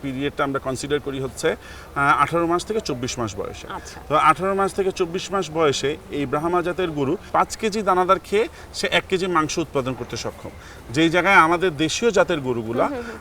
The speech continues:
Speaker 1: আপনার আঠারো থেকে চব্বিশ মাস বয়সে, আহ, বারো থেকে সতেরো কেজি দানাদার খেয়ে এক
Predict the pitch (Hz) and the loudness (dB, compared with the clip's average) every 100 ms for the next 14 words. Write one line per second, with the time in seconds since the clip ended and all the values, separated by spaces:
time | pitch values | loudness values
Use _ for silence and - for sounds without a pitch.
0 | - 143 151 160 160 156 147 170 175 - | 0 0 2 2 4 4 4 2 -2 -2
1 | 165 - 147 156 - 170 123 127 127 - | -6 -4 -4 -4 -2 -2 0 2 2 2
2 | 208 311 - - - - 143 151 143 135 | 0 0 -8 -18 -12 -2 2 4 6 6
3 | 156 196 233 226 208 196 190 - 254 - | 6 4 0 0 0 0 -4 -4 -4 -2
4 | 247 185 127 - - - - 143 143 160 | -4 -2 -6 -8 -18 -14 -8 0 4 4
5 | 160 160 151 - 180 214 214 170 | 6 4 4 -2 2 4 4 2